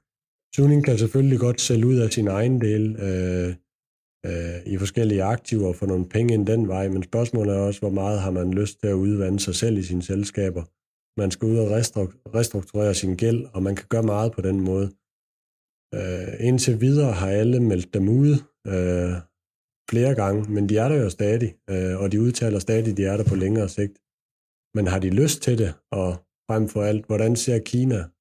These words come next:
øh, på deres sportsambitioner i forhold til markedsføring globalt set, øh, fra, øh, fra præsidenten derovre?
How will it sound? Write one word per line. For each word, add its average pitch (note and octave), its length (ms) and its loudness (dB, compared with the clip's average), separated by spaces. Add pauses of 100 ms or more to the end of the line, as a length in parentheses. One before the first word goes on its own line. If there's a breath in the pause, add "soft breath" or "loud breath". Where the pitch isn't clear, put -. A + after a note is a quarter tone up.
(100)
øh, F2+ 300 -4 (100)
på G#2+ 80 0
deres G2 180 0
sportsambitioner G2+ 880 -2
i F2 120 -2
forhold G2 340 -2
til F#2+ 180 -4
markedsføring G2 680 -2
globalt F#2+ 420 -2
set, G2 320 -2 (600)
øh, E2+ 440 -2
fra, F2 380 -4
øh, E2+ 480 -2 (200)
fra G2+ 100 -4
præsidenten G2 720 -2
derovre? G2 380 0